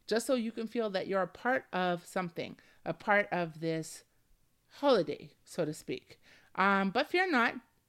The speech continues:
because Jessie is here, and I'm gonna help you get through it all, okay? In fact, in the spirit of Valentine's Day, not only will I help you love you better, but I'm gonna help you get along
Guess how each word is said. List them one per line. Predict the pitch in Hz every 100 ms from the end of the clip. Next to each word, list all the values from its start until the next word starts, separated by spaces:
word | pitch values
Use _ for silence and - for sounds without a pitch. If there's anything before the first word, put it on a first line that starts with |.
| _
because | 220 226 202 180
Jessie | 147 165 - 285
is | 508 -
here, | - 202 185 175 175 190 392 - _ - - _ _ -
and | 233 226 208 214 247 -
I'm | 214
gonna | 233 262
help | 240 220 214
you | 226
get | 202 185
through | - 180
it | 170 -
all, | 147 131 - - 180
okay? | - 202 196 202
In | 202
fact, | - 202 160 151 -
in | - 196
the |
spirit | 180 - 220 269
of | 262
Valentine's | 180 165 165 180 170 160
Day, | - 160 156 - _ _ _ -
not | 202 262 285 -
only | 220 220 208
will | 180 175
I | 175
help | 175 185 -
you | 190 180 180 _ _ _ _ _ -
love | 151 185 196 147
you | 139 196
better, | 247 277 285 320 - _ _ _
but | 202
I'm | 214
gonna | 196
help | 185 226 262 269
you | 294
get | 240 185
along | 156 147 170 208 240